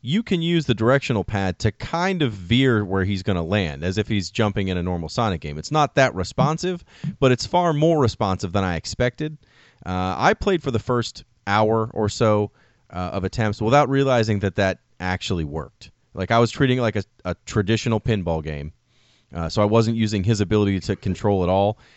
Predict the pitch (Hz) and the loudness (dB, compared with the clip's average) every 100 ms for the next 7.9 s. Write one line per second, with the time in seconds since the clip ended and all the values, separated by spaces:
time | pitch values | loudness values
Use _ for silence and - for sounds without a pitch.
0 | _ - 127 180 - 170 135 - 127 131 | _ 0 2 2 2 -2 -2 -2 -2 0
1 | 123 107 - 107 120 139 143 - 98 110 | 0 -2 0 0 2 -2 -4 -6 -2 0
2 | 110 - 160 143 135 139 127 - _ _ | 0 2 2 2 -2 -4 -6 -14 _ _
3 | 53 117 127 120 104 120 110 117 120 113 | -6 0 2 2 2 2 0 -2 0 0
4 | 104 98 113 113 131 120 120 117 123 175 | 0 -2 0 2 2 0 2 4 4 2
5 | 156 - 107 110 139 123 107 107 107 107 | -2 -2 2 4 4 4 2 0 0 2
6 | 98 98 104 101 90 76 69 98 104 104 | 2 2 0 0 -2 -8 -6 0 2 2
7 | 113 107 95 104 101 95 95 82 78 | 0 0 0 -2 -2 -2 0 0 -2